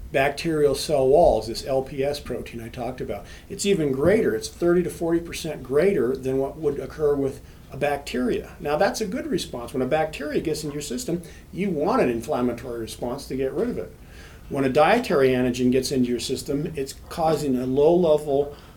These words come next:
of inflammation, and that's not a good thing, is to have chronic low-level inflammation.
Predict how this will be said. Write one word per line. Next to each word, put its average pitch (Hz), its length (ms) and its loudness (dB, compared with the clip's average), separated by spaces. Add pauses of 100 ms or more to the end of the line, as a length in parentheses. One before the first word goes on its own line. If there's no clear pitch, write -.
(260)
of 131 580 0
inflammation, 143 1040 -2
and 120 380 -4
that's 135 320 -2
not 165 220 -2
a 175 60 -2
good 131 220 0
thing, 110 220 -6
is 107 100 -8
to 135 80 -8
have 143 140 -6
chronic 127 360 -2
low-level 123 480 -4
inflammation. 117 680 -8